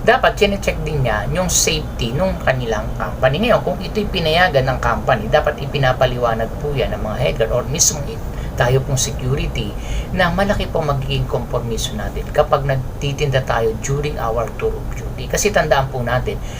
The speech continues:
naka-duty tayo dyan, binabayaran tayo ng company. Kung pinayagan man tayo ng company dyan, siguro, doon lang sa awa or hindi nila naiintindihan yung konsepto ng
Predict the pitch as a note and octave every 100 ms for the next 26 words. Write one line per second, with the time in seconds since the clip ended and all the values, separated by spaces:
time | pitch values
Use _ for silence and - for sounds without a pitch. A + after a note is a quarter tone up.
0 | - - G#3+ G#3 D3+ D3 C3+ A2 G2 A2+
1 | C3 F#3 F3 D#3 C#3+ B2+ B2 A2 A2 G#2+
2 | F#2+ F#2 A2+ A#2 C4+ - F3+ F3+ G#3+ G#3+
3 | F#3 - D3 C#3+ C3 A#2 A2 C3+ C3+ B2
4 | - D3 C#3+ C3+ D3+ - - - - -
5 | - - B2+ A#2+ B2 D3 C3+ D#3 E3+ D#3+
6 | E3+ F3 F#3+ E3+ G3+ G3 F3+ E3+ D#3+ D#3
7 | D3 D3 C3+ B2+ C3+ C#3 - C3 - C3+